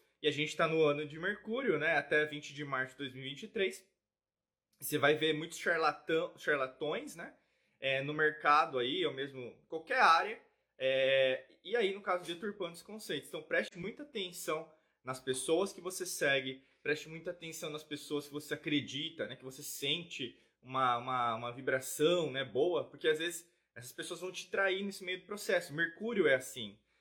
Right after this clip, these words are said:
Mercúrio é comunicação, ele acelera as coisas. É um ano do conhecimento, é um ano no qual você vai investir muito em você se você tá alinhada, né? Se você ainda não tá alinhado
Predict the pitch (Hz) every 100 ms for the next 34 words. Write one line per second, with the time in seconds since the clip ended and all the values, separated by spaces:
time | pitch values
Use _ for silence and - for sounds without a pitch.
0 | _ 143 151 185 190 190 196 190 196 208
1 | - 190 180 143 135 143 - 160 170 180
2 | 156 - 143 139 113 - _ _ - 135
3 | 170 196 185 190 185 175 170 175 147 151
4 | 151 - 95 - _ 123 139 151 175 180
5 | 175 165 160 165 - 160 165 147 151 -
6 | 175 160 165 170 175 160 156 - 170 -
7 | 175 - 185 175 180 170 147 107 110 120
8 | 135 - 160 160 165 165 156 147 139 151
9 | 160 170 185